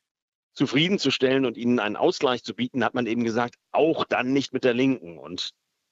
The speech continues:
da versucht man jetzt mit solchen Wortschöpfungen wie Projektregierung so ein bisschen wieder von runterzukommen,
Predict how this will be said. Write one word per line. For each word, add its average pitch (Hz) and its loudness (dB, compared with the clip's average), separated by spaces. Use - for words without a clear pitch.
da 107 0
versucht 120 -2
man 117 0
jetzt 110 0
mit 107 -2
solchen 104 0
Wortschöpfungen 107 0
wie 107 0
Projektregierung 101 0
so 92 -2
ein 87 -2
bisschen 95 -4
wieder 90 0
von 80 -6
runterzukommen, 78 -8